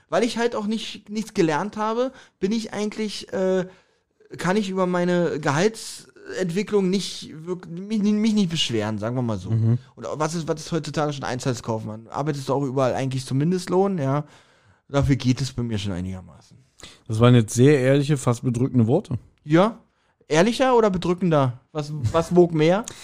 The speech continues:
Speaker 2: Die Ehrlichkeit.
Speaker 1: Ja.
Speaker 2: Und eigentlich vielleicht, äh, aus meiner Perspektive her, vielleicht der Wunsch,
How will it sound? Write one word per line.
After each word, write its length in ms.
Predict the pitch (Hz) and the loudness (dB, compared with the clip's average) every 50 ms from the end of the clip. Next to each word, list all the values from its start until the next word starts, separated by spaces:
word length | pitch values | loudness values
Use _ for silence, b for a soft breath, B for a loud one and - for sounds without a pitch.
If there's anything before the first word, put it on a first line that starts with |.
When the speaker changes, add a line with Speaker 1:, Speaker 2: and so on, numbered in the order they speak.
| B B B B _ _ _ _ _ _ _ _ _ _ _ _ _ _ _ _ _ _ _ _ _ _ _ _ _ _ _ _ _ _ _ | B B B B _ _ _ _ _ _ _ _ _ _ _ _ _ _ _ _ _ _ _ _ _ _ _ _ _ _ _ _ _ _ _
Speaker 2:
Die 340 | 165 139 127 123 147 185 | -16 -10 -6 -4 -2 4
Ehrlichkeit. 840 | 165 151 156 185 220 226 - - 220 226 240 285 320 - - - - - - - - 143 | 6 6 6 8 6 2 2 4 4 6 6 6 4 0 -6 -14 -20 -20 -20 -20 -8 -4
Speaker 1:
Ja. 280 | 139 139 147 165 170 - _ | -2 -2 -2 -2 -4 -6 _
Speaker 2:
Und 520 | 170 185 196 196 196 196 196 170 - - - _ | 4 6 8 8 8 6 4 2 0 -8 -2 _
eigentlich 380 | 147 170 190 214 214 196 - | 4 6 6 6 4 2 0
vielleicht, 760 | - 185 180 165 151 139 147 165 190 202 185 - - - - | 0 2 4 6 8 8 8 8 8 6 4 0 -6 -4 -2
äh, 520 | 165 170 175 180 180 175 170 165 151 135 - 71 76 76 - - - - - | 2 4 4 6 6 6 6 6 6 4 4 0 -4 -10 -12 -14 -14 -10 -2
aus 260 | - 151 147 131 131 139 | 0 2 2 2 4 2
meiner 800 | 135 127 131 131 131 131 135 131 131 139 151 170 180 185 170 151 | 2 4 4 4 4 6 6 6 6 6 6 6 6 6 4 4
Perspektive 600 | 135 139 139 139 - - 139 131 - 151 143 151 | 4 4 2 2 0 -4 -6 -2 -2 0 2 4
her, 220 | 147 151 156 151 | 4 4 4 2
vielleicht 760 | 143 - 147 139 139 135 131 143 147 - - - - - - _ | 2 0 2 4 6 6 6 4 4 0 -4 -10 -14 -20 -20 _
der 300 | _ - 123 135 131 120 | _ -2 2 2 4 6
Wunsch, 480 | 127 143 151 165 165 160 - - - - | 6 6 6 6 4 2 -2 -8 -12 -16